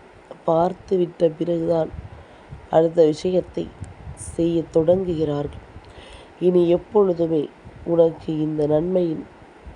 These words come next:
வெளிப்படையாக எல்லாமுமே உனக்கு சரியாகவே நடக்கிறது என்பதனை நீ புரிந்து கொள்ள வேண்டிய நேரம்.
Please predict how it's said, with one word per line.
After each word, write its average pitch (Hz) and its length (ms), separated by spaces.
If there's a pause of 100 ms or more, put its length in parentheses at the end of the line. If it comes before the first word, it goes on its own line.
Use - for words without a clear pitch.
(200)
வெளிப்படையாக 151 960 (760)
எல்லாமுமே 175 800 (220)
உனக்கு 156 500
சரியாகவே 160 720
நடக்கிறது 156 840
என்பதனை 143 500 (640)
நீ 165 220 (120)
புரிந்து 185 420
கொள்ள 151 320
வேண்டிய 156 540
நேரம். 147 400